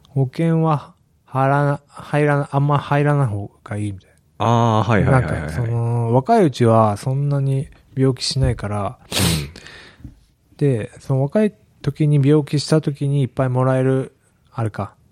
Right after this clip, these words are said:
Speaker 1: 保険にしといて、年取ったらそんないらないから、
Speaker 2: うん。
Speaker 1: お金は、
Speaker 2: うん。
Speaker 1: まとまったお金にならないから、
Speaker 2: うん。
Speaker 1: 下がるような保険を選べとか、
Speaker 2: へえ。
Speaker 1: 今だったら住宅ローンかければ、自分が死んだら、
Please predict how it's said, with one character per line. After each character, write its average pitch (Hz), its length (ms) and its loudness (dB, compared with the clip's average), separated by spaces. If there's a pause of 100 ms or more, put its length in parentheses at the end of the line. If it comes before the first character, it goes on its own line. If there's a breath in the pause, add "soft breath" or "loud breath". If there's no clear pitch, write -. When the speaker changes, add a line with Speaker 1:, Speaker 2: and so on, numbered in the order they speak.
(160)
Speaker 1:
保 - 140 -8
険 131 200 0
に 127 160 2
し - 60 -6
と 143 140 4
い 117 60 2
て、 117 160 0
年 - 240 0
取 254 160 -2
っ - 20 -10
た - 220 -4
ら 123 100 0
そ 160 140 -2
ん 165 120 0
な 160 120 0
い 147 80 2
ら 156 160 0
な 160 100 0
い 131 80 0
か 101 140 -10
ら、 101 320 -6
Speaker 2:
う - 40 -2
ん。 78 300 -4 (240)
Speaker 1:
お 123 100 -4
金 104 220 -2
は、 101 340 -4 (120)
Speaker 2:
う - 20 -2
ん。 - 40 2
Speaker 1:
ま 117 100 4
と 123 100 0
ま 120 80 4
っ 117 60 -4
た 120 80 -2
お 110 40 -2
金 113 160 -2
に 110 60 -2
な 113 80 -2
ら 113 120 -2
な 110 120 -4
い 104 60 -10
か - 140 -6
ら、 151 360 2
Speaker 2:
う - 20 -8
ん。 76 300 -6
Speaker 1:
下 135 160 2
が 139 120 4
る 127 100 4
よ 110 120 0
う 113 40 -2
な 117 80 0
保 - 100 -8
険 117 220 0
を 110 100 2
選 110 140 4
べ 104 100 -2
と 98 140 -8
か、 117 340 2 (160)
Speaker 2:
へ 80 880 -2 (100)
え。 170 60 -6
Speaker 1:
今 151 160 0
だ 135 80 2
っ 123 60 -2
た 139 140 0
ら 120 40 0
住 143 160 2
宅 170 300 2
ロ 170 120 4
ー 151 40 4
ン 123 80 0
か 110 120 -2
け 131 140 0
れ 120 80 0
ば、 120 540 0 (260)
自 131 220 -4
分 143 100 0
が 143 80 2
死 139 140 0
ん 135 80 -2
だ 127 120 2
ら、 101 180 -4